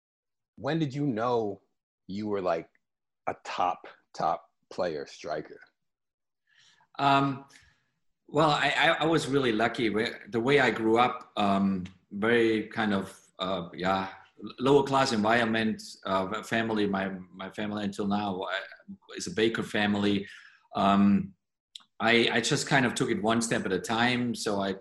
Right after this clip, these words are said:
Speaker 2: did all the kind of the things that the kids had to do, going through state selection process into the youth national team, and then playing second division in Germany, first division in Germany. And so work your way up. Um, and then, uh, um,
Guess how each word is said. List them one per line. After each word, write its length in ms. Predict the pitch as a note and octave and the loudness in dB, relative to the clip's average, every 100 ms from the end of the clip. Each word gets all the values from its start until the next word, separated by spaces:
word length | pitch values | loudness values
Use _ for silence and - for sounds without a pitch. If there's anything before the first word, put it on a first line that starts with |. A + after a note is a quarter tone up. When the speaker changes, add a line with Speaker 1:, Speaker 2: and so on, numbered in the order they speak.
| - - | -8 -4
Speaker 2:
did 160 | A#2 | -2
all 180 | G#2+ A2 | 0 -2
the 100 | G2+ | -2
kind 260 | - A2+ G#2 | -2 0 0
of 180 | F2+ - | -4 -10
the 80 | F#2 | -6
things 260 | A2+ G#2+ G2 | -2 -2 -2
that 200 | F#2+ - | -4 -6
the 80 | |
kids 260 | F#2 A#2 - | -6 -4 -4
had 160 | G#2 G2 | -4 -4
to 60 | |
do, 360 | F#2 A2+ B2 A2+ | -2 0 0 -2
going 240 | G#2 G2+ G2 | -2 -2 -2
through 380 | G#2 G2+ G2 - - _ _ | 0 0 0 -6 -20 _ _
state 300 | - B2 B2+ | -2 2 2
selection 440 | C3 A#2 A#2 A#2 G#2 | 2 0 0 0 0
process 480 | A2+ A2+ A#2+ G#2+ | 2 2 0 0
into 200 | G#2+ G2 | 0 -2
the 100 | F#2 | -2
youth 240 | F#2+ A#2+ - | 0 0 0
national 420 | A#2 A2 - G2+ | 0 0 -2 -6
team, 300 | - A2 G2+ | -4 -2 0
and 100 | F#2+ | -2
then 100 | F#2+ | -4
playing 320 | G#2 G2 F#2+ | -2 -2 0
second 320 | F2 C3 - | 0 -2 0
division 340 | A2 G#2+ A2 G#2+ | 0 0 0 0
in 120 | G2+ | 0
Germany, 400 | G2+ G#2+ G2+ F#2+ | 2 2 0 -2
first 260 | - B2+ - | -4 -6 -4
division 360 | G2+ G2+ G2+ | -4 -4 -4
in 60 | F#2 | -4
Germany. 440 | G2+ G2+ G2+ G2 | 0 0 0 -2
And 100 | F#2+ - _ - | -6 -12 _ -10
so 100 | - | 0
work 260 | C#3 D#3+ E3+ | 4 4 4
your 100 | B2+ | 4
way 220 | B2+ A#2+ | 4 4
up. 260 | B2 - - - _ _ _ B2 | 4 2 -4 -16 _ _ _ 2
Um, 380 | A#2 A#2 C3+ - | 4 4 2 0
and 220 | A#2+ A2+ | 0 2
then, 320 | A#2+ A#2+ A#2 | 2 2 2
uh, 160 | A2+ A2 - | 2 0 -2
um, 520 | A2 G#2+ G#2 G#2 | 0 0 0 -2